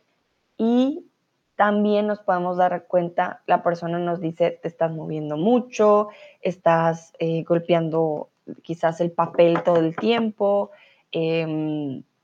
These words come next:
no te estás quedando quieto, hablas muy pasito,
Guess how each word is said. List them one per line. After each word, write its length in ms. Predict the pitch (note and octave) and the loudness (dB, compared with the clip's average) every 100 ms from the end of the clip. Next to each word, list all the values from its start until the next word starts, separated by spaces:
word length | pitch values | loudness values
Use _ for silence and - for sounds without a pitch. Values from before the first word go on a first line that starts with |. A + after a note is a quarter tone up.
| _ _ _ _ _ _ - | _ _ _ _ _ _ -6
no 180 | E3+ E3 | -4 -4
te 80 | |
estás 400 | D#3+ - D3+ C#3+ _ | -6 -4 -4 -6 _
quedando 680 | E3 D3+ D#3 D#3 D#3+ D3+ - | 0 0 0 -2 -2 -2 -4
quieto, 600 | - A#3 A#3 G3+ G3+ G3+ - _ | 0 2 2 4 4 4 -2 _
hablas 400 | F3+ F3 E3+ E3 | 2 4 4 2
muy 480 | E3 F3 F3 F3 E3+ | -2 -2 0 0 -2
pasito, 920 | - D#3 - A3+ A3 - F#3+ F#3+ F#3+ | -6 -8 -4 -4 -4 0 0 0 -4